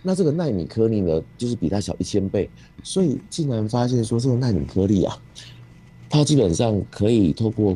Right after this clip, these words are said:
光，然后让它发出特定的光线。那医疗这边，它就把这些奈米的颗粒，它把它，让它放在我们一些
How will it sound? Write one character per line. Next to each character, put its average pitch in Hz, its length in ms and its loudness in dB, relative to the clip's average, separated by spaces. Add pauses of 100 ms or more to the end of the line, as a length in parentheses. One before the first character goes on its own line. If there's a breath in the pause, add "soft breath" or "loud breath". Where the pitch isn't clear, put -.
(120)
光， 104 460 -2
然 82 100 -6
后 98 180 -2
让 98 200 0
它 95 280 0 (340)
发 85 160 -2
出 98 180 0
特 101 160 0
定 95 100 4
的 85 60 2
光 92 200 0
线。 92 200 0 (420 loud breath)
那 113 220 0 (960)
医 113 120 4
疗 80 200 2
这 - 180 -2
边， 95 340 2
它 120 160 -8
就 113 200 0
把 65 200 -8
这 - 160 -4
些 92 320 0 (360 loud breath)
奈 117 240 2
米 67 200 -4 (140)
的 80 120 -2
颗 98 260 -2
粒， 95 200 0 (360)
它 95 160 -4
把 - 160 -6
它， 76 180 -14 (720)
让 110 180 2
它 95 160 2
放 98 360 0
在 92 180 0
我 73 100 0
们 53 140 -2
一 73 60 0
些 87 260 2